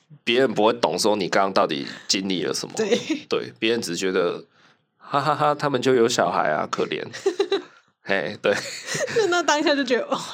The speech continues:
Speaker 2: 天哪，好讨厌哦。”
Speaker 1: 对，我觉得真的是这样子。
Speaker 2: 尤其是在户外炸死，更讨厌。
Speaker 1: <laughs> 对啊。
Speaker 2: 哦，我们前几天不是去百货公司帮伟伟买衣服？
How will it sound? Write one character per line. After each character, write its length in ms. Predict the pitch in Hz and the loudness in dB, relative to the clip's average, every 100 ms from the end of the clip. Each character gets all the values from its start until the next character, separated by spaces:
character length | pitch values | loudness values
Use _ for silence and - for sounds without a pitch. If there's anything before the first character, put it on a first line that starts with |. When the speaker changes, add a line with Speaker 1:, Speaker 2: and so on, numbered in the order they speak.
| - | -14
Speaker 2:
天 220 | - 214 | -8 -4
哪， 220 | 208 - | -2 -4
好 120 | 196 | -4
讨 200 | 208 - | -4 -2
厌 180 | - - - | -2 -4 -4
哦。” 40 | - - _ _ _ | -8 -10 _ _ _
Speaker 1:
对， 180 | - 92 | 0 0
我 140 | 80 87 | 0 0
觉 160 | 101 | 2
得 100 | 101 | 2
真 160 | 98 98 | 2 0
的 60 | |
是 180 | 87 92 | 0 -4
这 100 | 76 | -4
样 140 | 71 64 | -4 -4
子。 140 | - - | -8 0
Speaker 2:
尤 180 | 247 | 2
其 220 | 277 226 214 | 2 0 0
是 160 | 233 | 0
在 160 | 233 220 | 0 0
户 120 | 226 | 0
外 160 | 208 190 | 0 0
炸 300 | 185 180 156 | 0 -2 -2
死， 340 | - - - 208 | -6 -10 -14 -8
更 120 | 196 | -6
讨 200 | 165 156 | -6 -8
厌。 180 | - - - _ _ _ _ - | -10 -14 -18 _ _ _ _ -2
Speaker 1:
<laughs> 1400 | - 254 254 349 - 392 370 277 - - - - _ | 0 0 0 -2 2 0 0 -6 -10 -14 -16 -18 _
对 200 | - - 67 | -4 -2 -2
啊。 340 | 50 95 113 _ _ _ | -4 -6 -12 _ _ _
Speaker 2:
哦， 200 | 226 - - _ - - - | -4 -4 -6 _ -20 -20 -8
我 80 | |
们 80 | 208 | -6
前 140 | 202 233 | -2 -2
几 40 | |
天 160 | 220 202 | -2 -4
不 60 | |
是 60 | 185 | -4
去 80 | 202 | -2
百 160 | - | -2
货 120 | 160 | -6
公 220 | 156 156 160 | -8 -10 -8
司 340 | - - 170 - _ | -8 -8 -12 -16 _
帮 140 | 185 185 | -6 -4
伟 80 | |
伟 100 | 131 | -2
买 140 | - 92 | -6 -10
衣 160 | 131 | -12
服？ 200 | 185 - | -14 -16